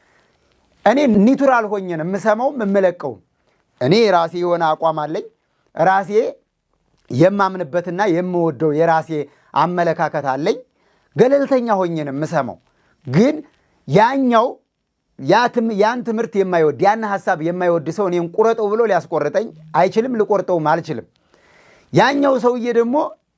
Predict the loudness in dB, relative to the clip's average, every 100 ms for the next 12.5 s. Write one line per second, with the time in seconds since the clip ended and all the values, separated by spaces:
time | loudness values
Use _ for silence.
0 | _ _ _ 0 2 2 2 0 0 0
1 | 0 -2 -6 -2 0 0 0 0 2 0
2 | 0 -4 -6 -2 0 0 0 -4 -4 -2
3 | -2 -2 -2 -4 -12 -12 _ 0 0 0
4 | -4 -4 -2 0 0 0 -2 -2 -8 -6
5 | -8 -6 -8 -10 _ _ _ _ 0 2
6 | 4 2 0 0 0 0 0 -2 -4 -6
7 | -2 -2 0 -2 -2 -4 -4 0 2 2
8 | 2 -2 0 -2 -2 -4 0 0 -2 -4
9 | -4 -2 -2 -2 0 0 0 -4 -12 _
10 | _ _ _ -2 0 2 0 -2 -10 -6
11 | 0 0 0 0 0 0 -2 -2 -2 -6
12 | -4 -2 -2 0 0